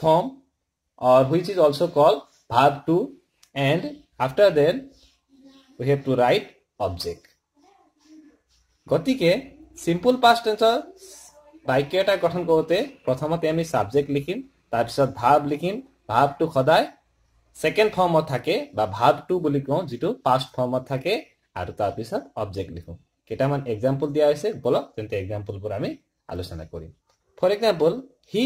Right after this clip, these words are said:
wrote a letter। তেওঁ এটা চিঠি লিখিলে। They played football। তেওঁলোকে ফুটবল খেলি আছিল,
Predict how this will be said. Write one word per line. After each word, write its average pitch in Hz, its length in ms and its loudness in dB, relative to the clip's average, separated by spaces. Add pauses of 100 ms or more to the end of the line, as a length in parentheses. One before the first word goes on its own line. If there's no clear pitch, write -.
wrote 170 340 4 (100)
a 143 120 2 (340)
letter। 101 520 0 (960)
তেওঁ 180 280 2 (320)
এটা 135 260 0
চিঠি 143 460 -4
লিখিলে। 107 580 -6 (760)
They 175 180 2 (140)
played 220 240 4
football। 135 600 2 (160)
তেওঁলোকে 156 640 -2 (100)
ফুটবল 127 380 2 (600)
খেলি 147 380 2
আছিল, 104 300 -2